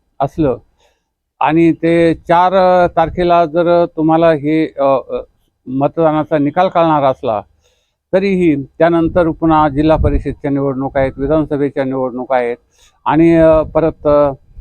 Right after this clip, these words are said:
आपल्या, अ, एकंदरीत सर्व दृष्टीकोनातून हे निवडणुकाचं हे पूर्ण वर्ष असून यामध्ये तुम्हाला अनेक वेळा मतदान करावं लागणार आहे. पण फक्त चांगल्या माणसाला तुम्ही मतदान करा,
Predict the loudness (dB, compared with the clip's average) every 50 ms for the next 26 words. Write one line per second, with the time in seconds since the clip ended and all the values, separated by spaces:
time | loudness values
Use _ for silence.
0 | -20 _ _ _ -2 -2 0 0 0 2 2 4 4 2 2 0 -4 -10 -18 -20
1 | -20 _ _ _ _ _ _ _ _ -18 -14 -12 -10 -10 -10 -10 -10 -12 -8 -6
2 | -4 -4 -2 0 0 0 2 2 0 0 -2 -4 -6 _ _ _ _ -2 0 0
3 | 0 0 -2 -4 -4 -2 -2 -2 -2 -2 -2 0 0 0 0 0 2 2 2 2
4 | 2 0 -2 -2 -4 -6 -4 -4 -4 -4 -4 -6 -8 -6 -2 -2 0 0 0 0
5 | -2 -2 -4 -4 -4 -4 -6 -8 -8 -10 -12 _ _ _ _ _ _ _ _ -4
6 | -2 0 2 2 2 2 2 0 -2 -6 _ -6 -4 -2 0 0 0 0 0 0
7 | 0 0 0 0 0 0 0 0 -2 -4 -4 -4 -6 -6 -4 -4 -4 -2 -2 0
8 | 0 -2 -4 -4 -6 -8 -6 -6 -6 -8 -8 -12 -16 -16 -18 -18 -18 -18 -8 -2
9 | 0 0 0 0 0 -2 -6 -8 -6 -4 -4 -4 -2 -2 -2 -2 0 2 2 2
10 | 2 0 0 -2 -2 -4 -4 -4 -4 -4 -4 -4 -2 -4 -6 -4 -4 -4 -4 -2
11 | -2 -2 0 0 0 -2